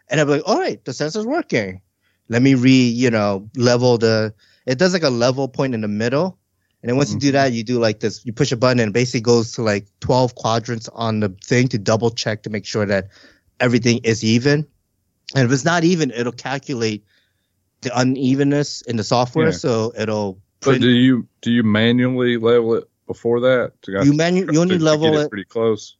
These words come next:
Speaker 1: You level it once in the center. Like, when you, when you go to the leveling sec-, uh, mode, it, it Z's everything, just goes down to this one section, and then you, you lose, you actually use, like, a little screwdriver to kinda, like, readjust that sensor. And,
Speaker 2: Yeah,
Speaker 1: and
Speaker 2: but
Speaker 1: then
Speaker 2: I
Speaker 1: the
Speaker 2: mean,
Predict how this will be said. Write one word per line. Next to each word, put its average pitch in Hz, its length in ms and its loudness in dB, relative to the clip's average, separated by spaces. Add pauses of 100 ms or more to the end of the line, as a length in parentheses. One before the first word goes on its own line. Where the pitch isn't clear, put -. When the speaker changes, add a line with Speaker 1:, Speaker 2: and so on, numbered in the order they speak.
Speaker 1:
You 147 180 2
level 165 280 0
it 147 120 0
once 110 680 -6 (100)
in 120 100 -6
the 110 80 -4
center. 107 540 -4
Like, 113 220 -6
when 113 200 0
you, 107 320 0
when 113 180 0
you 110 120 2
go 117 160 4
to 120 140 2
the 107 200 4
leveling 107 380 0
sec-, 120 340 -6
uh, 110 180 0
mode, 120 360 4 (380)
it, 107 220 -4
it 120 240 0 (240)
Z's 139 300 4
everything, 151 400 2
just 107 160 -4
goes 113 220 0
down 117 220 2
to 117 100 -4
this 95 100 -8
one 113 260 0
section, - 480 -4
and 107 80 -2
then 110 140 0
you, 104 80 2
you 101 220 -2
lose, 110 380 2 (340)
you 131 80 2
actually 156 240 2
use, 160 160 6
like, 143 100 2
a 131 60 2
little 131 180 2
screwdriver 127 640 0
to - 140 -10
kinda, 110 260 -8
like, 98 280 -6
readjust 107 880 -2
that 98 180 0
sensor. 139 440 0 (1300)
And, 131 800 2
Speaker 2:
Yeah, 139 80 2
Speaker 1:
and 147 80 4
Speaker 2:
but 147 60 4
Speaker 1:
then 139 60 2
Speaker 2:
I 127 80 2
Speaker 1:
the 131 40 2
Speaker 2:
mean, 131 320 0